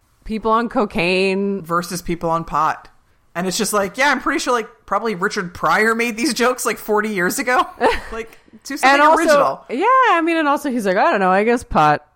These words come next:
Speaker 1: has ruined some people's lives." And I was just like, "So you just undercut your whole," <laughs> cool, moving on. I mean, I get, I think this is supposed to be potentially a little bit Seinfeldian in that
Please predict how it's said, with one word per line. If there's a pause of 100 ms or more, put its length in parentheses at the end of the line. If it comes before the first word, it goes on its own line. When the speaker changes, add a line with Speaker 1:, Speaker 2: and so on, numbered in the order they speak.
Speaker 1:
has
ruined
some
people's
lives."
And
I
was
just
like,
"So
you
just
undercut
your
whole," (300)
<laughs>
cool,
moving
on. (320)
I
mean,
I
get, (460)
I
think
this
is
supposed
to
be (240)
potentially
a
little
bit (440)
Seinfeldian
in
that